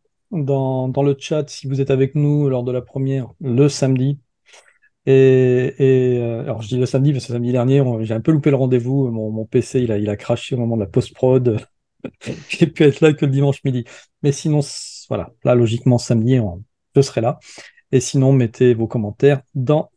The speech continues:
euh, sous la vidéo. Allez, je vous en montre une autre. Alors là, c'est, c'est Stéphane, euh, qui m-, m'a envoyé ça. Depuis, euh,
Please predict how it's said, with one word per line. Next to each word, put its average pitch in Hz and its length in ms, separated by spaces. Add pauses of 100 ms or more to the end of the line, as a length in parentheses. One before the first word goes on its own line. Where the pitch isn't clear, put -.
(120)
euh, 127 260
sous - 260
la 170 80
vidéo. 127 440 (1300)
Allez, 160 180
je 143 60
vous 151 120
en 170 60
montre 180 280
une 147 100
autre. - 300 (840)
Alors 151 180
là, 202 120
c'est, 160 500
c'est - 220
Stéphane, 147 640 (400)
euh, 143 160 (100)
qui - 160
m-, 127 880
m'a 156 100
envoyé 143 400
ça. 123 420 (3750)
Depuis, 160 800
euh, 143 240